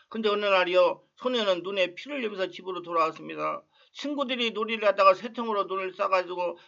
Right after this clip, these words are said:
두 눈이 실명되고 장님이 되었습니다. 부모들은 땅을 치고 울고 자절하고 절망했습니다. "하나님, 이런 일이 있을 수가 있습니까?" 그러나 이 소년은 말했습니다. 아버지, 어머니 보고, "아버지, 어머니, 슬퍼하지 마십시오. 눈은 잃었지만 머리는 달려 있습니다.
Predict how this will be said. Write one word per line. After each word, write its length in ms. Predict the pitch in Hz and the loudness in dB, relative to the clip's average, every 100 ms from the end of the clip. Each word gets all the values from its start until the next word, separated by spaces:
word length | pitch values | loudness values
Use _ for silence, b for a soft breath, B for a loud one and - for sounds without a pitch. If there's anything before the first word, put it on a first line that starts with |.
| B | B
두 100 | 196 | -6
눈이 320 | 233 226 202 | -2 -2 -4
실명되고 580 | 185 277 269 233 190 170 | -6 -8 -6 -6 -4 -6
장님이 460 | 170 160 220 214 185 | -6 -8 -6 -6 -4
되었습니다. 640 | 180 175 165 160 156 160 B B _ | -4 -4 -6 -2 0 0 B B _
부모들은 500 | 214 240 220 214 202 | -6 -4 -2 -4 0
땅을 340 | 247 254 226 | 0 2 -2
치고 220 | - 190 | -6 -4
울고 280 | 190 190 185 | -2 -2 -4
자절하고 540 | 180 175 214 208 180 175 | -4 -8 -2 2 2 2
절망했습니다. 680 | 180 185 165 160 160 156 151 | -2 -4 -4 -6 -4 0 0
"하나님, 720 | - 107 107 113 107 110 113 B B | -2 -12 -8 -8 -8 -10 -12 B B
이런 320 | 175 214 214 | -2 2 2
일이 180 | 190 170 | 0 -4
있을 240 | 170 196 156 | -6 -8 -10
수가 220 | 165 151 | -2 0
있습니까?" 540 | 151 160 151 143 147 | -2 -8 -6 0 0
그러나 480 | 147 180 208 190 - B B | 0 -6 2 4 2 B B
이 180 | 202 220 | -6 -6
소년은 540 | 214 247 220 196 180 | -6 -4 -2 0 0
말했습니다. 640 | 170 170 170 160 165 160 139 | 2 2 0 -2 0 0 0
아버지, 280 | 170 190 165 | 0 -2 -2
어머니 260 | 165 165 | -2 -4
보고, 220 | 156 156 | -6 -4
"아버지, 380 | 127 120 156 160 | -4 -2 -4 -2
어머니, 340 | 147 151 151 151 | -2 -2 -4 -6
슬퍼하지 460 | 214 220 202 190 | -10 -8 -4 -2
마십시오. 560 | 180 170 151 151 170 160 B B B | -2 -2 -4 -4 -2 -2 B B B
눈은 320 | 226 254 247 226 | -2 0 0 2
잃었지만 640 | 226 220 214 208 202 185 | 2 0 0 0 0 0
머리는 420 | 196 220 202 190 | -2 -2 -4 -4
달려 340 | 170 180 185 | -6 -2 0
있습니다. 680 | 175 170 170 165 156 156 151 | 0 -2 -6 -2 0 2 0